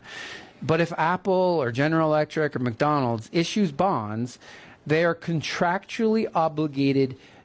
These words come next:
to give you a return on your money. Just like the U S Treasury. When the U S Treasury issues Treasury bonds, they are contract-, contractually obligated to give you the return o-, that they state in the bond, in the prospectus. So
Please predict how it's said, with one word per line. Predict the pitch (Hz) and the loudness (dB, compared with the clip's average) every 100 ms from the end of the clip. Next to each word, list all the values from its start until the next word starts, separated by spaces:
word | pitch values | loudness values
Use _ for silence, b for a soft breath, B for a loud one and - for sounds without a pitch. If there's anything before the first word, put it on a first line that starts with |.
| - | -2
to | 156 | -2
give | 131 143 139 | 2 0 2
you | 147 | 4
a | 147 | 4
return | 139 139 131 - 117 123 120 | 2 -2 -6 -2 0 0 0
on | 131 113 | 0 0
your | 110 107 | 2 2
money. | 110 98 90 | 2 0 -2
Just | 156 156 | -2 0
like | 185 | -2
the | - | 2
U | 175 | 0
S | 170 | 0
Treasury. | - 175 127 110 | 0 0 0 -4
When | 110 | -2
the | 113 | 2
U | 131 | 2
S | 151 | 2
Treasury | - 196 185 185 - | 0 0 2 0 0
issues | 170 180 226 226 196 | -4 -2 0 0 -2
Treasury | - 202 180 143 | -2 0 2 0
bonds, | 120 104 95 120 175 - B B B B | -2 -2 -2 -2 -2 -6 B B B B
they | 160 160 | 0 2
are | |
contract-, | 160 170 160 - 180 170 196 - | 0 -4 -6 -2 0 0 -4 -12
contractually | - - - - 170 - 180 196 - 208 185 | -14 -14 -8 -2 0 2 0 -2 -2 0 2
obligated | 165 156 156 147 139 131 | 0 2 0 2 0 -2
to | 143 | -6
give | 120 156 165 | 0 0 2
you | 180 175 - B B _ | 4 2 2 B B _
the | 156 | 2
return | 156 - - 156 139 139 | 2 0 0 2 2 0
o-, | - - _ | -2 -8 _
that | 151 147 143 | -2 -2 0
they | 135 | -2
state | 131 - 143 135 - | -2 -2 0 0 0
in | 139 127 | -2 0
the | |
bond, | 120 117 107 101 | 2 0 0 0
in | 107 | -2
the | 110 | -2
prospectus. | 120 - 120 - - | -4 -2 -2 -2 -12
So | - 139 | 0 0